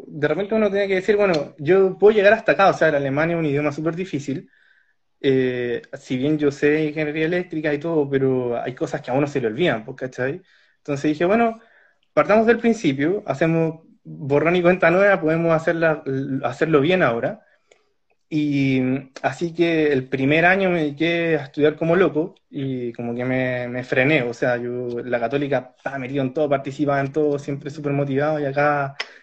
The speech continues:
he sido un poco más como Beobachten der Pflanze, una planta observadora. <laughs> No, el primer año, el primer año. Dije, "Voy a tomar el, el primer año para solamente dedicarme a los estudios y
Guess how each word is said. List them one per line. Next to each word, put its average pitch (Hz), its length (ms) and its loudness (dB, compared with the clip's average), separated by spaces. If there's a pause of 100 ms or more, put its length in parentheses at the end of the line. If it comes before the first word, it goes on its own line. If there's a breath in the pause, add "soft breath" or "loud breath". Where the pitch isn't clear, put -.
he 135 120 -2
sido 151 180 2
un 151 80 0
poco 147 180 -2
más 156 180 2
como 143 600 -2 (220)
Beobachten 156 640 2
der 139 120 0
Pflanze, 127 440 -4 (100)
una 143 180 2
planta 151 520 2
observadora. 135 580 -2
<laughs> 185 460 -8
No, 156 100 4
el 160 80 2
primer 160 260 6
año, 123 280 0
el 131 120 -6
primer 175 260 2
año. 127 180 2
Dije, 143 200 -2
"Voy 156 140 4
a 190 60 4
tomar 190 220 4
el, 190 340 2
el 160 160 -2
primer 175 260 2
año 240 360 0 (540)
para 143 260 4
solamente 190 440 0
dedicarme 175 360 2
a 185 40 2
los 185 120 4
estudios 196 500 -2 (1000)
y 131 600 -4